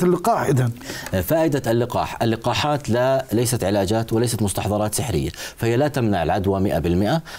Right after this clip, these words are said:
Speaker 2: فحسب آخر الدراسات اللقاحات الموجودة حول العالم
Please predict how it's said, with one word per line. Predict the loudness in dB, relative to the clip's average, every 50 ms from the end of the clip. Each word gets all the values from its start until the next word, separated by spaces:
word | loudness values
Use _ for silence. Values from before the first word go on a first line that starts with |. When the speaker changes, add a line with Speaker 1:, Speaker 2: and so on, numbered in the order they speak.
| -12 -6
Speaker 2:
فحسب | -2 0 0 0 0 -2 -2 -2 -2 -2 0 0
آخر | 0 0 0 0 -2
الدراسات | 0 0 0 0 0 0 -2 0 -2 -2 0 0
اللقاحات | 0 0 0 -2 -4 -2 -2 -2 -2 0
الموجودة | 0 2 2 2 2 2 2 2 2 0 -2 -2
حول | -6 -4 -2 0 0
العالم | 2 2 2 2 2 2 2 0